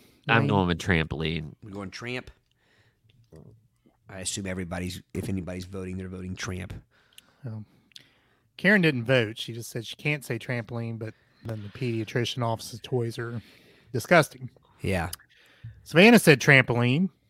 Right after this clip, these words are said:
Speaker 2: Anybody else? Trampoline or
Speaker 1: Everybody's.
Speaker 2: peds office toys?
Speaker 1: You know
Speaker 3: Right.
Speaker 1: what? Somebody could corner the market. Somebody could poach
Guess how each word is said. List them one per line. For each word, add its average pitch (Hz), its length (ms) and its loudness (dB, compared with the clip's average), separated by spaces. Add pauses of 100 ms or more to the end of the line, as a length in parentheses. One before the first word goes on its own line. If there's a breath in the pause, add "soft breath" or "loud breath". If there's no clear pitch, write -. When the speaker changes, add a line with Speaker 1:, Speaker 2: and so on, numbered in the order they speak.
(1300)
Speaker 2:
Anybody 143 340 4
else? 220 480 4 (560)
Trampoline 160 500 2
or 123 140 2
Speaker 1:
Everybody's. 82 360 -8 (680)
Speaker 2:
peds 160 440 -2
office 123 400 0
toys? 117 880 -4 (2250 loud breath)
Speaker 1:
You 92 200 -10 (720)
know 170 80 0
Speaker 3:
Right. 131 80 -2
Speaker 1:
what? 95 280 4 (120)
Somebody 147 340 4
could 80 220 -12
corner 101 360 4
the 87 80 4
market. 87 360 2
Somebody 151 540 6
could 92 240 -2 (100)
poach - 540 6